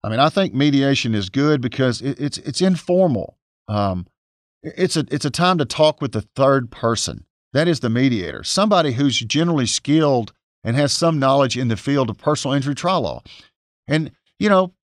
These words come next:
they can bring you back to earth. That is, "Uh, Chad, you know, I don't think that's, is quite as good as you think it is." Or, more importantly,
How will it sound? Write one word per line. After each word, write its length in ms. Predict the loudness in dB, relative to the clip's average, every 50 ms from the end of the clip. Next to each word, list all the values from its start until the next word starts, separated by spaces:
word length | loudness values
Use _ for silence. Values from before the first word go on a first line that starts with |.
| _ _ _ _ _ 2
they 180 | 2 2 4
can 180 | 2 2 0 2
bring 300 | 2 2 2 2 4 4
you 120 | 4 2
back 260 | 4 4 2 2 2 0
to 100 | -4 -2
earth. 460 | 0 0 0 0 -4 -8 -16 -20 -20 _ _ _ _
That 200 | -2 0 2 2
is, 320 | 2 2 2 0 -2 -4 -8 -10
"Uh, 340 | -8 -6 -4 -4 -4 -4 -4
Chad, 320 | -4 -6 -4 -6 -4 -4
you 80 | -4 -4
know, 60 | -2
I 40 | -2
don't 200 | -2 -2 -4 -8
think 240 | -6 -6 -6 -4 -2
that's, 440 | -2 -2 -2 -2 -2 -6 -6 -8 -8 -10
is 420 | -10 -10 -10 -10 -10 -12 -12 -14
quite 220 | -4 -2 0 0 0
as 100 | 0 0
good 160 | -2 0 0
as 140 | 0 -2 -2
you 80 | -4
think 240 | -2 0 -2 0 0
it 80 | -2 -4
is." 260 | -4 -6 -8 -10 -8
Or, 360 | -4 0 2 2 2 2 -2 -4 _ _ _ _ _ _ _ _ _ _ -2
more 200 | 0 2 2 2
importantly, 760 | 0 -2 -2 0 2 2 2 2 -2 -2 -2 -2 -4 -6